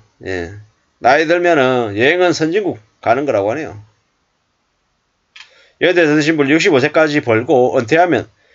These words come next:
사회가 내가 젊을 때랑 달라져 있어서 젊을 때 돈 벌던 방법이 안 통하게 된다. 그렇기 때문에 아껴서 사는 게 제일 좋다.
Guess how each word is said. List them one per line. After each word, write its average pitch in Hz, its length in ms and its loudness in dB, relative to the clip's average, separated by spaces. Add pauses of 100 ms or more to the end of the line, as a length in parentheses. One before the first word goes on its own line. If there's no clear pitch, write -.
(480)
사회가 147 400 2
내가 139 220 2
젊을 170 260 0
때랑 131 240 0
달라져 147 380 2
있어서 113 420 2
젊을 165 320 0
때 156 140 2
돈 120 140 -2
벌던 135 220 0
방법이 135 460 0
안 123 240 0
통하게 151 400 2
된다. 107 540 0 (640)
그렇기 151 300 0
때문에 127 480 0 (880)
아껴서 202 360 2
사는 135 200 2
게 151 80 2
제일 117 180 0
좋다. 107 640 -4